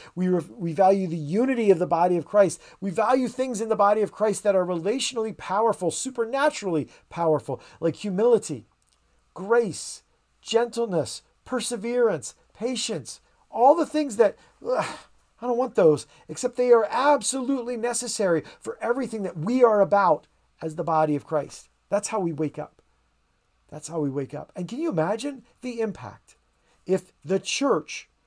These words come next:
responded to Paul's call, "Wake up, sleeper. Wake up.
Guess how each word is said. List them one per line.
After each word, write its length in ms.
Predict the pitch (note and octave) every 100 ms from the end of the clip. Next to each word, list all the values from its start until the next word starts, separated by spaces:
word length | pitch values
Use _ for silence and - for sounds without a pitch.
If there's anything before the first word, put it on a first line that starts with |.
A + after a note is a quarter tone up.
| _ -
responded 720 | D#3+ - - G#3+ A#3+ A#3+ F#3+
to 60 | F3+
Paul's 340 | - F#3 E3+
call, 320 | E3+ D#3+ - _ _
"Wake 340 | C#3+ F3+ G3 -
up, 320 | G3 - _ _
sleeper. 520 | - - C3 - B2 G#2+ _ _ _ _ _ _ _ _ _ _ _ _ _ -
Wake 240 | F#3 G#3+
up. 360 | B3 A#3 -